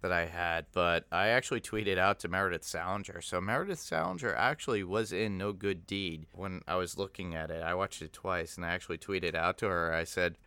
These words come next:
"Doing a rewatch of Daredevil Season three, Episode three, No Good Deed, from my podcast review of the show.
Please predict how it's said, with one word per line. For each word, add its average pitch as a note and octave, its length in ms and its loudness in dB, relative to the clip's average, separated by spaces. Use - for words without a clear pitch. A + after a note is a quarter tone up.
"Doing G3 260 6
a E3 60 4
rewatch C#3 500 4
of G2+ 120 0
Daredevil G#2+ 480 4
Season G2+ 400 -2
three, A2 260 2
Episode F#2+ 360 0
three, F#2+ 220 0
No F2+ 180 -2
Good E2+ 220 -2
Deed, B2+ 380 -2
from - 240 -2
my G2 120 4
podcast C#3+ 600 2
review F#2 360 -2
of G2 100 -4
the B2 80 0
show. G#3+ 440 0